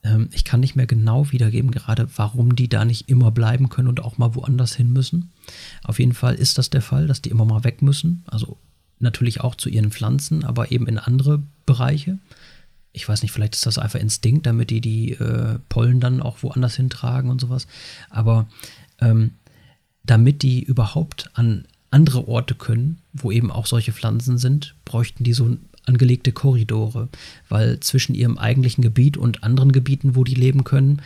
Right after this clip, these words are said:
liegen dann irgendwelche Felder, riesige Felder vom Bauern.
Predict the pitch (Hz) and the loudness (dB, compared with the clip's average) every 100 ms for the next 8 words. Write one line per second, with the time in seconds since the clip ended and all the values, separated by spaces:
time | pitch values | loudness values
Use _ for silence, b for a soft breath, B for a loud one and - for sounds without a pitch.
0 | B B B 120 123 131 123 123 123 - | B B B -2 2 4 4 2 0 -4
1 | _ _ _ _ - 120 117 117 113 - | _ _ _ _ 0 4 4 4 2 2
2 | 131 104 104 113 _ - 127 120 117 - | 2 2 -2 -8 _ 2 2 4 0 -2
3 | 113 135 147 117 113 117 151 180 | -2 0 0 0 0 0 0 -4